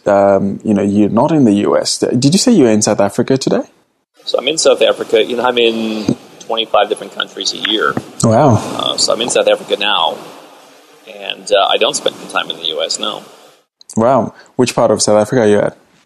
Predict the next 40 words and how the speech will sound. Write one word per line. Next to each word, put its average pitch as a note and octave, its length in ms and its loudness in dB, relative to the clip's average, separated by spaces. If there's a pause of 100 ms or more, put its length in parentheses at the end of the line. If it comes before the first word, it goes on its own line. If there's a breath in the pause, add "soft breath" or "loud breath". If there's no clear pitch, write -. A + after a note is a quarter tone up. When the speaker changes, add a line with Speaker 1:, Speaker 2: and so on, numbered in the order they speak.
(120)
Speaker 2:
Well, D3+ 100 0
so A#2+ 120 2
Cape E3 260 0
Town A#2 240 0
is G#2 120 -4
the - 60 -8
place, G2+ 420 0
and, C3 120 -2
and A#2+ 120 -2
I'll A#2+ 160 2
be A#2+ 100 4
all A2 140 4
over G2+ 120 -2
South F#2 240 0
Africa. F#2 480 -2 (200)
Um, F#2+ 600 -4 (1300)
but, G2 460 0
uh, G2+ 100 2
the, - 140 -14 (340)
um, F2+ 340 -6
it's - 180 -10
not A2+ 100 -4
really G2+ 120 -4
a G2 80 -2
place G#2 220 0
that's - 160 -8
ready G2 140 0
for G2+ 120 -10
prime G#2 300 -6
time G#2 280 -2
yet. G#2+ 180 0
The G2+ 120 -6
internet G2+ 260 0
is - 140 -16
not G2 180 -2
so G2 120 0
great, G2+ 340 2 (440)
quite - 160 -2
frank, - 580 -8
but F#2+ 240 2